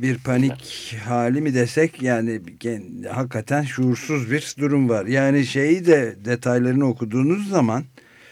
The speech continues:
e, altı yaşındaki Deniz O-, Olgun'un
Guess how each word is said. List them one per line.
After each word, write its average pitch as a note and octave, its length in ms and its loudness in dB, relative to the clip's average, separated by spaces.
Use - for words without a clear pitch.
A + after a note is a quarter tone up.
e, G2 400 -6
altı A2 340 -4
yaşındaki G2+ 920 -4
Deniz A2 460 -4
O-, G#2+ 420 -8
Olgun'un G#2+ 480 -2